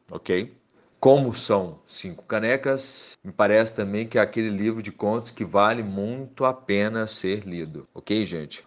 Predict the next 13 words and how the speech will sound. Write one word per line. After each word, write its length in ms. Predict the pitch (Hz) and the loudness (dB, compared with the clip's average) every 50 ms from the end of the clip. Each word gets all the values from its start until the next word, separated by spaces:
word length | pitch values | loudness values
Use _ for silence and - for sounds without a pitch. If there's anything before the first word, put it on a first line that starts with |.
| _ _ _ | _ _ _
Continuamos. 1400 | - - 170 175 175 170 160 - - - - 151 156 156 147 127 117 127 131 113 98 82 65 58 - - - - _ _ _ _ _ _ - - - - - - - - - | 4 6 8 8 8 6 2 -2 -2 -2 -2 0 0 2 4 6 6 6 6 4 2 -2 -6 -8 -10 -12 -12 -14 _ _ _ _ _ _ -14 -14 -14 -16 -20 -20 -18 -4 2
A 160 | 104 110 113 | 4 4 4
Patrícia, 720 | 117 - 151 151 - 135 147 170 185 - - 196 180 151 - - _ _ _ - - _ - | 4 4 2 2 4 4 4 4 4 4 4 2 2 0 -4 -10 _ _ _ -20 -18 _ -6
ela, 400 | 98 101 104 104 101 101 98 - | -4 -2 0 2 2 2 0 0
ela 1000 | 85 95 98 98 101 101 101 98 95 92 90 90 87 87 82 78 71 65 65 76 - - | -2 -2 -2 0 0 2 2 2 0 0 0 -2 -2 -4 -6 -8 -10 -12 -16 -18 -18 -14
resenhou 460 | - 101 101 90 95 98 92 95 98 101 | -10 -10 -8 -8 -6 -4 -2 -2 -2 0
logo 240 | 101 98 98 101 | 0 0 -2 -2
depois, 480 | 104 107 92 - - 98 98 101 104 107 | -2 -4 -4 -2 0 2 2 4 4 2
na 140 | 104 98 - | 2 0 0
próxima, 320 | - 95 92 - - 90 | 2 0 0 0 0 2
na 80 | 98 101 | 2 2
outra 160 | 98 - - | 2 2 2
semana, 460 | 107 98 92 95 98 107 113 113 110 | 0 0 2 4 4 4 4 2 2